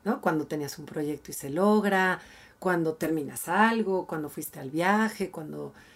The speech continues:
estás con tu pareja, o puedes ser muy feliz contemplando el árbol, pero creo que es un estado constante de, de conexión contigo, de conexión con el mundo, de saberte que estás en el camino,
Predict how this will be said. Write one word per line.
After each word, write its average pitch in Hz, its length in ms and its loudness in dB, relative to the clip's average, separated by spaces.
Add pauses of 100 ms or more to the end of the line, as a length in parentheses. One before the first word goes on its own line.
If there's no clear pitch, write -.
(180)
estás 175 260 -10
con 165 160 -8
tu 147 120 -10
pareja, 185 800 6
o 156 100 2
puedes 190 160 -2
ser 190 100 -2
muy 185 200 0
feliz 175 480 -2
contemplando 165 640 -2
el 156 80 2
árbol, 180 360 2
pero 170 300 0 (720)
creo 220 160 0
que 262 80 -8
es - 100 -6
un 262 120 -4
estado 202 420 2
constante 170 920 -2 (200)
de, 160 420 0
de 170 160 -6
conexión 190 760 0
contigo, 165 600 -4
de 151 120 -6
conexión 190 640 0
con 180 180 0
el 160 120 -2
mundo, 160 600 -2 (480)
de 175 580 0
saberte 196 640 2
que 180 100 -8
estás 180 280 -8
en 185 80 0
el 170 100 -4
camino, 175 600 -4